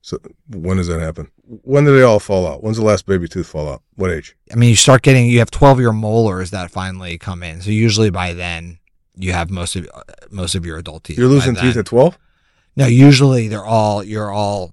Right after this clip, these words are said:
Speaker 2: you have all your adult teeth, and then you, there's another set of molars after that.
Speaker 1: When's the
Speaker 2: Wisdom teeth.
Speaker 1: last tooth fall out though? What age?
Speaker 2: I mean, it varies, but I think up until that point, you could still lose teeth.
Speaker 1: So eleven-year-olds are still losing their
Speaker 2: I mean,
Speaker 1: teeth?
Speaker 2: some, yeah. Because you lose, remember, you lose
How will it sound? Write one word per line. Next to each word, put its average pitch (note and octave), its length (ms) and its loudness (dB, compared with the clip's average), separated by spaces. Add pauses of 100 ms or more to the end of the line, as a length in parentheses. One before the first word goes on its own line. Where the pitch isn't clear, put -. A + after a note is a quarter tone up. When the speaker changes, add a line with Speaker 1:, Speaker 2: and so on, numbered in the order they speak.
Speaker 2:
you G#2 140 -4
have G2+ 200 -4
all F#2+ 160 -6
your F2+ 180 -12
adult F2 300 -16
teeth, A2+ 300 -4
and G2 180 -10
then F#2+ 140 -10
you, F#2 180 -12
there's F#2 260 -10
another F2+ 340 -8
set E2 200 -8
of E2 80 -18
molars D#2 520 -20 (340)
after - 240 -20
that. F2+ 140 -20
Speaker 1:
When's C3+ 260 2
the C3+ 120 2
Speaker 2:
Wisdom A2 120 0
teeth. - 20 2
Speaker 1:
last G#2 340 0
tooth G#2+ 360 0 (460)
fall F2 280 -4
out E2 180 -4
though? C2 100 -12
What F2 160 -6
age? D2+ 280 -6
Speaker 2:
I A#2+ 60 -8
mean, G2 160 -2
it E2 60 -16
varies, F2 480 -6
but G2 160 2
I F2 80 -4
think F#2 260 -10
up - 140 -4
until G2+ 240 -2
that D#2 180 -12
point, F#2 440 -6 (120)
you F#2+ 120 -14
could F2 180 -12
still D#2+ 180 -12
lose D#2+ 220 -10
teeth. - 340 -12 (580)
Speaker 1:
So G2 300 -2
eleven-year-olds G2 720 -2
are E2 60 -12
still F#2 220 -10
losing F2 240 -8
their F2 80 -8
Speaker 2:
I - 20 -6
mean, G2 120 -4
Speaker 1:
teeth? G#2+ 100 -2
Speaker 2:
some, G#2 520 -2
yeah. G2+ 300 -4 (180)
Because C#3 260 4
you C#3+ 120 8
lose, C#3 360 6
remember, D3 320 4
you B2+ 180 4
lose C#3+ 640 6